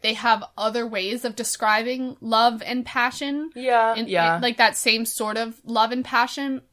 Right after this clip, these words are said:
Speaker 1: passion in a different way. Um, I'm not sure, 'cause I'm also thinking of "This Room Is Burning." What song is that?
Speaker 2: Oh, Little
Speaker 1: Um,
Speaker 2: White Lies.
Speaker 1: Little White Lies. That also has, like, fire imagery that we
Speaker 2: Yeah.
Speaker 1: didn't talk about.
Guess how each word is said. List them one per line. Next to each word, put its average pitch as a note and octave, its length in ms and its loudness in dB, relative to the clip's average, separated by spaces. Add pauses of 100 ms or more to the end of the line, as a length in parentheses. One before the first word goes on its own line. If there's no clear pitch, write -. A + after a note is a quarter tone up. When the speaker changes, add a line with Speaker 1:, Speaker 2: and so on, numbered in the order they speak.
Speaker 1:
passion A#3+ 420 -2
in G#3+ 160 -10
a G3+ 60 -6
different G3+ 460 -10
way. D4 420 -6 (500)
Um, F#3+ 560 -2 (1080)
I'm A#3 160 -4
not B3 160 -2
sure, A#3+ 220 -4
'cause C#4 220 -2
I'm E4 260 8
also G#4+ 260 2
thinking E4 380 -4
of G#3+ 240 0
"This C#4 260 -2
Room C4 260 -4
Is G#3+ 200 -6
Burning." F#3 720 -4
What C#4 180 -6
song C#4+ 300 -2
is B3 120 -6
that? E3 380 -4 (640)
Speaker 2:
Oh, G#3 200 6
Little F#3+ 300 -2
Speaker 1:
Um, F#3 60 2
Speaker 2:
White E3+ 200 2
Lies. E3 580 -2 (280)
Speaker 1:
Little B3 300 2
White A3 260 4
Lies. G3+ 360 2
That G#3+ 100 0
also A#3+ 320 0
has, G3+ 320 -4
like, E3 180 -10
fire G3 360 0
imagery F3+ 380 -8
that D3+ 120 -8
we F#3 100 -8
Speaker 2:
Yeah. G3+ 80 -2 (200)
Speaker 1:
didn't G3 80 -2
talk F3+ 200 -10
about. - 400 -8